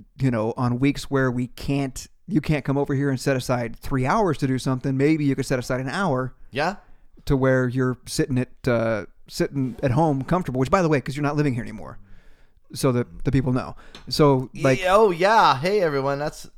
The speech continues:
Speaker 2: out there.
Speaker 1: Oh, did I not need to? I could take that out.
Speaker 2: No, it's fine. It's
Speaker 1: Okay.
Speaker 2: fine.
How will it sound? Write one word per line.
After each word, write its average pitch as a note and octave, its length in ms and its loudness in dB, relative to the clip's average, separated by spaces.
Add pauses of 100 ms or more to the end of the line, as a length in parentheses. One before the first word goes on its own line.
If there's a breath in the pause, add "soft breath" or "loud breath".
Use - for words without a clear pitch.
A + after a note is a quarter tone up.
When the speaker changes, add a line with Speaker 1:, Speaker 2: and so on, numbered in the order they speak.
Speaker 2:
out D3 240 -8
there. G#2+ 300 -4 (340)
Speaker 1:
Oh, D#3 140 8
did C#3 140 2
I C3+ 60 4
not C#3+ 160 2
need C#3+ 120 2
to? C#3+ 160 4
I D3+ 60 2
could - 140 0
take F#3 140 0
that A#2 160 -6
out. C#3 100 -4
Speaker 2:
No, G#3+ 80 4
it's B3 100 4
fine. A3+ 340 2
It's - 80 -6
Speaker 1:
Okay. E3 140 4
Speaker 2:
fine. G3+ 200 2